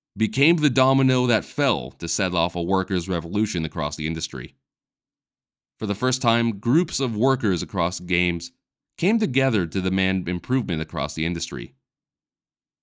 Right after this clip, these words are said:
Workers' coalitions began forming within companies, like a better A B K with Activision Blizzard and a better Ubisoft. The first video game unions were formed,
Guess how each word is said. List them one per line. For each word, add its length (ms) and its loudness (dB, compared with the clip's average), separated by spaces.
Workers' 400 2
coalitions 640 2
began 380 0
forming 680 0
within 300 -10
companies, 600 -4
like 160 -4
a 60 -6
better 340 0
A 160 2
B 180 0
K 480 -2
with 180 -8
Activision 600 -4
Blizzard 420 0
and 120 -4
a 40 0
better 320 0
Ubisoft. 800 -4
The 60 -6
first 320 2
video 300 4
game 220 6
unions 400 2
were 100 -4
formed, 480 -8